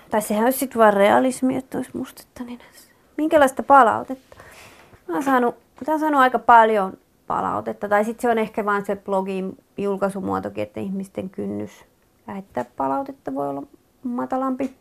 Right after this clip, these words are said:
Mut tosi paljon ihmiset, jotka ite on joko aivoverenvuotoon sairastunut, aivoinfarktiin tai johonkin muuhun sairauteen, niin on kirjoittanut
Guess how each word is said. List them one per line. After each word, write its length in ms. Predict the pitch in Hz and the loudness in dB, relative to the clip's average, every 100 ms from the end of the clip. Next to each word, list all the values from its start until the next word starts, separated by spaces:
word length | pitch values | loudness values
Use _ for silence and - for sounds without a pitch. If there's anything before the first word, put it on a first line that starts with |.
| _ - | _ -10
Mut 180 | 220 - | -10 -4
tosi 220 | 254 277 | -2 2
paljon 260 | 262 247 | 4 6
ihmiset, 280 | 226 226 226 | 4 0 -2
jotka 180 | 208 208 | -4 -2
ite 300 | 202 220 208 | 0 2 2
on 200 | 185 190 - - - - - _ - | 2 -2 -10 -20 -20 -20 -20 _ -12
joko 180 | - | -2
aivoverenvuotoon 920 | 214 226 226 214 208 196 196 190 196 190 | 2 4 4 4 4 2 0 -2 -2 -4
sairastunut, 540 | 190 190 185 - 196 - | -2 -4 -6 -10 -12 -2
aivoinfarktiin 960 | 208 214 208 196 196 180 175 - 190 190 | 2 4 2 -4 -6 -8 -8 -10 -10 -6
tai 160 | 202 | -4
johonkin 320 | 208 220 247 277 | -4 -6 -6 -2
muuhun 640 | 339 359 226 185 202 196 _ _ _ _ | 0 2 0 -2 -6 -10 _ _ _ _
sairauteen, 880 | 208 196 190 - - - 113 - 117 - _ _ - | -8 -6 -4 -4 -4 -6 -8 -6 -8 -10 _ _ -12
niin 160 | 110 | -8
on 240 | 110 110 - - _ _ _ - - | -6 -6 -8 -12 _ _ _ -20 -10
kirjoittanut 720 | 240 214 208 _ 220 220 | -8 -6 -8 _ -12 -10